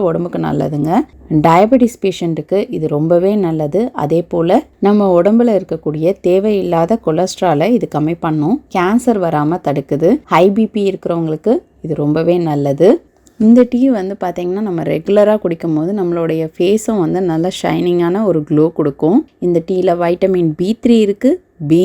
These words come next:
நைன் இருக்கு, பொட்டாசியம், கால்சியம், பாஸ்பரஸ், சோடியம், மக்னீசியம், இந்த சத்துக்கள் எல்லாமே பாத்தீங்கன்னா, இந்த செம்பருத்தி பூவுல நிறைஞ்சிருக்கு. இந்த செம்பருத்தி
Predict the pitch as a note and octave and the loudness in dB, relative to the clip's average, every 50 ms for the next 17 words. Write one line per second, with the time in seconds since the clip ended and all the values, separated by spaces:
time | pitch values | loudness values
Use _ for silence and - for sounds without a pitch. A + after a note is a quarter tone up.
0 | G3+ G3+ F#3 F#3 F3+ F3 F3+ F3 E3+ F3 - - A#3 C#4+ F4 - _ _ _ E3 | 4 4 2 2 2 2 0 -2 -2 -4 -2 0 0 0 0 -4 _ _ _ -6
1 | E3 E3 - E3+ E3+ F3 - - - G#3 A#3+ E4 F4+ - _ _ - - E3+ C#3+ | -4 -2 -2 -2 -2 -2 -4 -6 -4 -2 -2 -2 -4 -6 _ _ -6 -2 -2 0
2 | D3+ D#3+ E3 E3 - - G3 G3 A#3 D#4 F4+ - _ _ - D#3+ D#3 E3 F3 - | 0 0 -2 -4 -4 -2 0 0 2 0 -2 -4 _ _ -6 -4 -4 -4 -6 -8
3 | - - G3 G#3+ D4 - - - - _ _ _ - - - G3 F#3+ F#3+ F#3 F#3 | -6 -2 0 0 0 0 -4 -10 -20 _ _ _ -12 -2 2 2 4 4 2 2
4 | F3 F#3 A#3 D4+ - _ _ - D#3+ D#3 D3 D#3+ F3 F#3 F#3+ F#3 F3 - A3+ B3 | 0 0 0 -2 -6 _ _ -6 -4 -2 -2 -2 -2 -2 -4 -4 -4 -2 -2 -2
5 | D#4+ - - _ - E3+ F#3+ A3+ B3+ B3+ A3+ G#3+ A3+ C4 C#4 - _ _ _ - | -2 -2 -4 _ -2 2 4 6 6 6 6 4 2 0 -4 -8 _ _ _ -10
6 | - E3+ D#3+ E3+ - - A3+ - A#3 G#3+ F#3 E3 E3 E3 F3+ F#3 F#3 F#3+ G3 G3 | -8 -6 -6 -6 -6 -8 -6 -4 -4 -2 -2 -2 -2 -2 -2 -2 -2 -4 -4 -4
7 | - E3+ D#3+ - E3 E3 F3+ A3+ D4+ C4+ G#3 F3+ D#3 D#3 - - F3+ F#3 G3 G3+ | -4 -4 -4 -4 -4 -2 -2 0 2 2 2 0 -2 -4 -4 -4 -2 -2 0 0
8 | G#3+ G#3 G3 - F3 E3+ - D#3+ D#3+ D#3+ F3 G#3 C4+ D4+ B2+ A#2+ - - D#3+ D3+ | 0 -2 -2 -4 -6 -6 -6 -6 -4 -2 -2 -2 -2 -4 -4 -6 -6 -4 -4 -2
9 | C#3 D#3 E3 F3+ F3 G3 F#3+ E3 D3+ D3+ - - F#3+ C4+ E4 - _ G3 G#3+ C4 | 0 0 -2 0 0 0 0 0 -2 -4 -4 0 0 0 0 -2 _ 2 2 4
10 | E4+ F#4 - - A#3+ G#3+ G#3+ G#3 G3+ G3+ - G3 | 4 2 0 -2 -4 -2 -2 -2 -2 -2 -4 -6